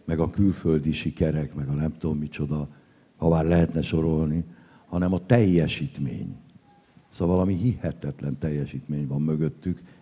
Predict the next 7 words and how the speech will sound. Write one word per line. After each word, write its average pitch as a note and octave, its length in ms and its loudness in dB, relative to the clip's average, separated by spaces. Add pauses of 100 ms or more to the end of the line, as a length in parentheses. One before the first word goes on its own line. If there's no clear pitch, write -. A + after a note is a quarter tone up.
elképesztő D2+ 1040 0
munkák. D2 560 -6 (1300)
Ö, F#2+ 460 2 (360)
ezek C3 260 4
az G2 120 4
emberek F#2+ 380 4
tanítottak, G#2+ 840 2